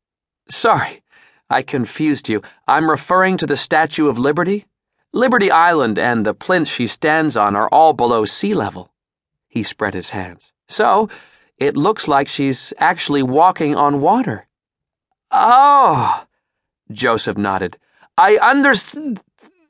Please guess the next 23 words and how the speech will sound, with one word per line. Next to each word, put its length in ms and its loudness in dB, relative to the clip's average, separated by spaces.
s-," 380 -10
Joseph 440 -2
struggled 560 -4
with 140 -4
the 140 -4
infernal 600 -2
word. 400 -4
He 160 -6
felt 240 0
his 160 -2
cheeks 320 -6
burn 300 0
hot 360 0
as 140 -2
he 80 0
wrestled 440 -2
with 140 -4
the 180 -6
S 400 0
and 160 -4
shook 300 -4
his 140 -4
head 200 -4